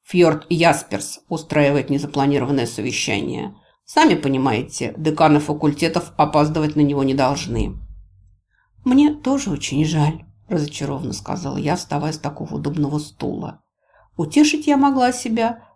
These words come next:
только тем, что на совещании ректор будет делиться опытом по проведению спиритических сеансов для собственных студенток. И именно поэтому туда рвется Тарниэль.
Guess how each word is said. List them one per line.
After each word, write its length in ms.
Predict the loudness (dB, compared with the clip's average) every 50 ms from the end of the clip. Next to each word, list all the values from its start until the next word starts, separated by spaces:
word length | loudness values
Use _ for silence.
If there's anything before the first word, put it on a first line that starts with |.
| _ -2
только 260 | 0 0 2 2 0
тем, 380 | -4 0 2 2 2 0 0 -8
что 160 | -8 -2 0
на 140 | 0 0 0
совещании 920 | 0 -2 -2 0 0 -2 -2 -2 0 0 2 2 0 -2 -2 -6 -10 -16 _ _ _ _ -4
ректор 400 | 0 0 0 0 0 0 0 0
будет 320 | 0 0 0 2 0 0
делиться 460 | 0 0 2 2 2 2 0 -2 0
опытом 460 | 0 0 0 -2 -6 -6 -4 -4 -4 -4
по 100 | -6 -6
проведению 600 | -4 -4 -4 -2 -2 0 4 6 6 6 4 2
спиритических 760 | -2 -4 -4 -4 -4 -4 -6 -6 -6 -6 -8 -8 -8 -8 -8
сеансов 680 | -4 0 0 2 2 2 0 -4 -8 -8 -10 -10 -12 -14 _ _ -8
для 200 | -2 -2 -2 -2
собственных 500 | -2 -8 -10 -10 -8 -6 -6 -4 -6 -6
студенток. 800 | -8 -10 -10 -8 -6 -6 -6 -6 -6 -8 -12 -14 -14 -16 -20 _ _ _ _ _ _ _ -2
И 160 | 2 6 6
именно 240 | 8 8 8 6 4
поэтому 580 | 4 0 0 2 2 2 2 2 2 2 0
туда 320 | 0 -4 -6 -6 -6 -6 -6 -8
рвется 460 | -8 -4 -2 -2 -2 -2 -4 -8 -8
Тарниэль. 720 | -6 -4 -2 0 2 4 4 2 2 0 -6 -8 -12